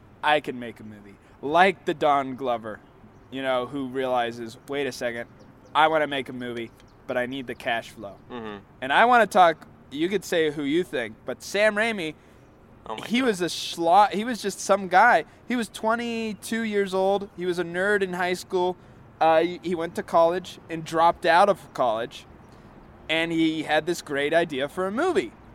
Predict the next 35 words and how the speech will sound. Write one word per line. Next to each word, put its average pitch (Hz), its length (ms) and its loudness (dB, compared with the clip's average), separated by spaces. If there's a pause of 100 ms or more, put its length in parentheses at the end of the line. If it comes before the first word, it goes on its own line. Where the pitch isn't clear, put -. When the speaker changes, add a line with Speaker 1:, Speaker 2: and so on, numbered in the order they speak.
(480)
Speaker 1:
And 185 180 -2
so 214 280 6
he 285 340 0
kind 233 300 2
of 226 120 2
revolu-, 208 540 4
he, 240 320 -4
in 170 160 -6
my 220 180 4
opinion, 147 480 -4 (1000)
he, 156 420 -12 (220)
he's 196 260 -4
a 170 60 2
young 196 320 4
kid, 180 400 -2 (160)
twenty-one 190 920 0
years 180 240 -4
old, 190 260 2
like, 156 160 2 (140)
pretty 220 200 2
young. 170 420 0 (800)
He 294 60 0
just 330 180 -2
called 254 240 4
around. 220 380 4 (180)
He 202 80 -6
just 233 220 -6
called 214 300 6 (440)
everybody. 170 440 0
He 185 100 -4
was 208 120 0
like 196 140 2
a 180 60 0
telemarketer 180 800 4
guy. 107 220 -4